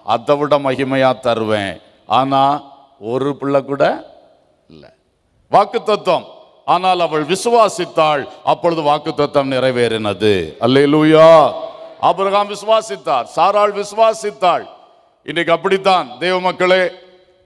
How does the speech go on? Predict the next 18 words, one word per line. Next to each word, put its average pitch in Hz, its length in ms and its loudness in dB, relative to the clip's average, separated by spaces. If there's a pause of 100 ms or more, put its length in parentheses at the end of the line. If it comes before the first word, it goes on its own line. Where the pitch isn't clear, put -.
ஒரு 139 180 -2
வாக்குத்தத்தம், 202 720 0
ஒரு 170 140 -2
வார்த்தை 202 480 0
தேவன் 214 400 0
சொன்னால், 165 640 -2 (440)
அதுக்கு 147 400 -4
பிரதிகூலமான 190 760 0
சூழ்நிலை, 175 520 0
முற்றிலும் 180 600 -2
எதிர்ப்பான 185 380 -2
சூழ்நிலை 180 460 -2
கொஞ்ச 165 200 -2
காலம் 170 360 0
இருக்கும். 165 420 -2 (540)
அதை 143 260 0
பார்க்கவே 170 640 -2
கூடாது. 151 640 0